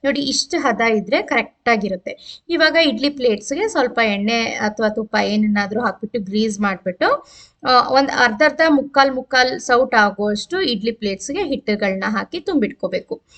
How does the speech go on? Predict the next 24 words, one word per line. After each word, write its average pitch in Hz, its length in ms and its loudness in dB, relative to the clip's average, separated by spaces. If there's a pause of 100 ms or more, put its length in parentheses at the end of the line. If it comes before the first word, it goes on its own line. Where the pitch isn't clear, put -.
(320)
ಈ 330 220 4
ಇಡ್ಲಿಗಳು 240 520 2
ಉಬ್ಕೊಂಡು 247 600 0
ಬರ್ತವೆ, 190 420 -2
ಯಾಕೆಂದ್ರೆ 269 360 0
ನಾವು 339 160 -4
ಸೋಡಾ 226 400 2
ಹಾಕಿರ್ತೀವಲ್ವಾ. 220 760 -4 (340)
ಹಿಟ್ಟೇನಾದ್ರೂ 311 600 0
ಚೆನ್ನಾಗಿ 262 480 0
ಹುದುಗ್ 247 360 -2
ಬಂದಿದ್ರೆ 262 400 2
ಸೋಡಾ 247 340 4
ಹಾಕೋ 254 280 -2
ಅವಶ್ಯಕತೆನೇ 214 760 0
ಇರೋದಿಲ್ಲ. 190 380 -4 (160)
ಇಲ್ಲಿ 415 140 0
ನೀವು 339 200 0
ನೋಡಿದ್ರಿ 247 380 2
ಅಲ್ವಾ, 208 280 0
ಹಿಟ್ಟು 269 220 -4
ಸ್ವಲ್ಪ 269 360 -2 (360)
ಹುದುಗ್ 247 240 -2
ಬಂದಿರ್ಲಿಲ್ಲ, 208 580 0